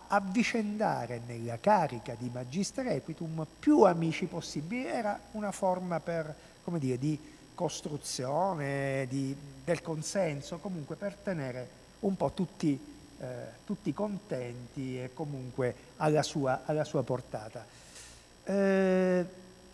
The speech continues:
nei fasti non c'è,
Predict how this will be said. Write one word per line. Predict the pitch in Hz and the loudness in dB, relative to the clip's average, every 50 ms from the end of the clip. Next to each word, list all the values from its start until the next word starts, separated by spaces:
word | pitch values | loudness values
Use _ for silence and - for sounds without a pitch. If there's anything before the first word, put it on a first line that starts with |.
| - - - - - - - - - - - - - - - - - - - - - - - - - - - - - - - | -20 -20 -20 -20 -20 -20 -20 -20 -20 -20 -20 -20 -20 -20 -20 -20 -20 -20 -20 -20 -20 -20 -20 -20 -20 -20 -20 -20 -20 -12 -6
nei | - 190 247 311 247 | 0 2 4 4 6
fasti | - 226 202 - - - - 247 | 6 6 6 4 4 2 4 2
non | 208 170 131 123 | 2 2 0 -2
c'è, | 123 - - - 175 139 117 | -2 -2 2 2 4 4 2